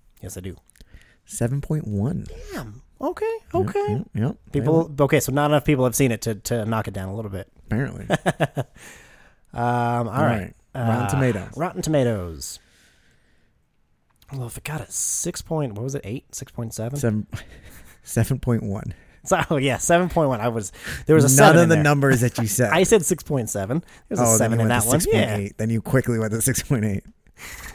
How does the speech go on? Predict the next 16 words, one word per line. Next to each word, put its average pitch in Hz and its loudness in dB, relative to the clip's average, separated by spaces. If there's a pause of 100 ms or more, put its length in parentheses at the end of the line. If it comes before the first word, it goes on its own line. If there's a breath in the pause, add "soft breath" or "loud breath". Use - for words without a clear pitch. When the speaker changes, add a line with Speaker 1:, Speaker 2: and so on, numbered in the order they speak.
(140 loud breath)
Speaker 1:
Yeah, - -6
'cause 117 -4
I 117 0
wasn't 95 -6
listening. 101 -6 (920 loud breath)
So 156 -4
if 143 -2
it 156 -4
got 180 -4
a - -10
seventy-one, 156 -2 (1500 loud breath)
I'm 135 -4
gonna 135 -2
go 127 2
audience 165 0
score. 107 -2